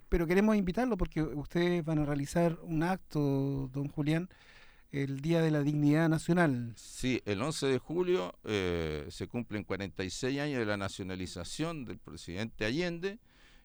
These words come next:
Speaker 2: y entonces nosotros le vamos a rendir un homenaje con una ofrenda floral en el, en el monumento al presidente Allende en la Plaza de la Constitución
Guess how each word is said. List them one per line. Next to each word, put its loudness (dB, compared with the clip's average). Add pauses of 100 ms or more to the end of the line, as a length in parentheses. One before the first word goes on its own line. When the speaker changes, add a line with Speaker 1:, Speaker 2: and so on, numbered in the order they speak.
(140)
Speaker 2:
y 0
entonces -4
nosotros -4
le 2
vamos 0
a -4
rendir -2
un -4
homenaje -4
con -6
una -8
ofrenda -6
floral -2
en -6
el, -8
en 6
el -2
monumento -6
al -8
presidente -10
Allende -6
en -6
la -6
Plaza -4
de -6
la -6
Constitución -8